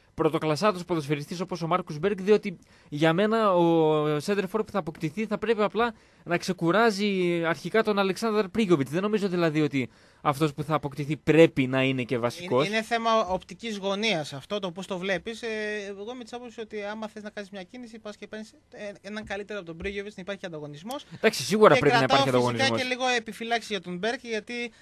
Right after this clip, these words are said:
Speaker 2: δεν πολύ πιστεύω στο πρωτάθλημα το οποίο παίζει, αν, ε, μπορεί και αν, ε, έχει διατηρήσει την, ε, κατάσταση που ήταν, ε, στο παρελθόν. Εν πάση περιπτώσει όμως.
Speaker 1: Σίγουρα πρέπει να υπάρχει ανταγωνισμός, θα συμφωνήσω σε αυτό, αλλά από τη στιγμή που ο Αλεξάνδρ Πρίγοβιτς έδειξε ότι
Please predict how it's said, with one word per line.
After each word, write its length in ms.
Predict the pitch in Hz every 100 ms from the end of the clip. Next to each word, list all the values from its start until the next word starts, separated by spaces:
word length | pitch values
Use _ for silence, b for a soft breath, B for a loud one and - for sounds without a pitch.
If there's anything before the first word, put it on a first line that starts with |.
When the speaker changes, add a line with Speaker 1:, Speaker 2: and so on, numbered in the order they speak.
| b
Speaker 2:
δεν 220 | - 185 226
πολύ 200 | 226 208
πιστεύω 300 | 180 226 220
στο 100 | 214
πρωτάθλημα 340 | 196 214 214
το 80 | 190
οποίο 240 | 180 202
παίζει, 220 | 196 208
αν, 140 | 214 208
ε, 280 | 208 190 185
μπορεί 460 | 160 175 175 196
και 140 | 202 202
αν, 160 | 202
ε, 600 | 202 196 185 185 180 175
έχει 180 | 180 185
διατηρήσει 640 | 190 185 180 180 190 196 185
την, 280 | 180 175 175
ε, 320 | 170 160 156
κατάσταση 540 | 165 160 190 180 175
που 140 | - 170
ήταν, 260 | 175 180
ε, 100 | 175 165
στο 100 | 165
παρελθόν. 360 | 165 165 156 175
Εν 80 |
πάση 160 | 247 208
περιπτώσει 360 | 147 - 135 -
όμως. 140 | -
Speaker 1:
Σίγουρα 340 | - 175 185 135
πρέπει 240 | - 160
να 80 | 170
υπάρχει 300 | 139 135 131
ανταγωνισμός, 640 | 120 117 117 110 110 120
θα 100 | 131
συμφωνήσω 560 | 135 123 113 120 151 156
σε 120 | 131
αυτό, 180 | 113 165
αλλά 120 | 180
από 120 | 175 170
τη 80 |
στιγμή 300 | 170 170 180
που 100 | 208
ο 20 | 185
Αλεξάνδρ 560 | 175 - 202 180 160
Πρίγοβιτς 580 | 151 185 185 156 123 -
έδειξε 460 | - 208 170 - 160
ότι 280 | 139 135